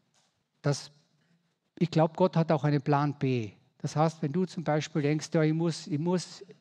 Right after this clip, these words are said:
wer kennt das nicht, dass wir was vorhaben und dann gibt's diesen Aberglauben. Kennst du den Aberglauben? "Aber das muss doch gehen. <laughs> Aber das muss doch gehen. Aber warum versteht er das nicht?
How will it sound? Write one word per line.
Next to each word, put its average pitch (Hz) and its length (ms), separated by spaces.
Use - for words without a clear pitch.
wer 165 120
kennt 202 260
das 196 160
nicht, 185 220
dass 156 180
wir 170 140
was 151 140
vorhaben 156 560
und 139 140
dann 151 140
gibt's 151 280
diesen 135 300
Aberglauben. 113 800
Kennst 165 220
du 202 40
den 175 140
Aberglauben? 165 520
"Aber 110 280
das 107 240
muss 123 320
doch - 280
gehen. 101 280
<laughs> - 880
Aber 127 200
das 131 220
muss 170 340
doch 147 240
gehen. 110 260
Aber 139 280
warum 143 300
versteht 175 500
er 151 200
das 143 180
nicht? 131 220